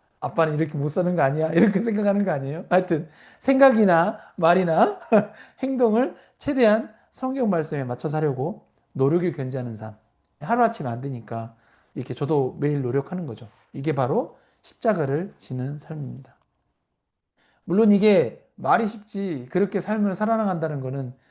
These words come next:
정말 쉽지 않습니다. 상대방이 막 혈기 부리고 막 소리를 버럭버럭 지르는데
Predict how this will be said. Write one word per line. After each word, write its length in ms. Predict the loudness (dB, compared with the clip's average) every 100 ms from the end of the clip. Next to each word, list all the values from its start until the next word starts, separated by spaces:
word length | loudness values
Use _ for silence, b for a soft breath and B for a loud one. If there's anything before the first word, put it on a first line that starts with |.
| _ _
정말 300 | -8 -6 -6
쉽지 260 | -8 -8
않습니다. 560 | -8 -8 -10 -10 -12 -16 _ _ _ _ _ _ _ _ _ _
상대방이 880 | -4 2 4 6 6 4 2 0 -2
막 240 | -2 -2 0
혈기 300 | 2 2 -2
부리고 560 | -4 -4 -2 -4 -6 b b b
막 160 | -6 -2
소리를 420 | 0 4 2 2
버럭버럭 520 | 4 4 4 0 0
지르는데 760 | -2 -2 -2 -4 -6 -6 -8